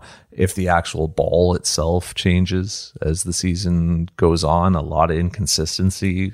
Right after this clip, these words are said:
with the balls that are being used right now. And you could talk to both, you know, hitters and pitchers about that. Hitters will tell you about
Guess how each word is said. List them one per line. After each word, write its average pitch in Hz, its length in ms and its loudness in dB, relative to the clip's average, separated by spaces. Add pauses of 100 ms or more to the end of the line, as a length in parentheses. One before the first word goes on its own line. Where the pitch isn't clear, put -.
(120)
with - 240 -4
the 80 80 0
balls 80 420 2
that 90 120 -2
are 87 60 0
being 90 280 0
used 87 800 0
right 82 300 2
now. 90 380 4
And 85 180 0
you 78 100 -6
could 95 100 -4
talk - 280 0
to - 80 -16
both, 85 380 0
you 73 60 -6
know, 76 100 -4
hitters 87 460 2
and 82 260 0
pitchers 95 420 0
about 95 280 4
that. 98 240 4
Hitters 90 300 2
will 90 60 -6
tell 92 220 0
you 95 160 4
about 87 380 4